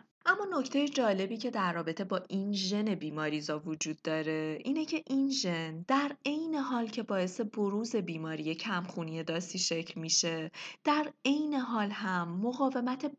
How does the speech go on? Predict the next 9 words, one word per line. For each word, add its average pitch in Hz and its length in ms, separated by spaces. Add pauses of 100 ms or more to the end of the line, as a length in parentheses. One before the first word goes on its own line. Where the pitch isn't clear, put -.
بسیار 226 640
بالایی 180 560
رو 156 380
در 233 200
برابر 226 480
بیماری 170 500
مالاریا 156 640
ایجاد - 480
می‌کنه. - 520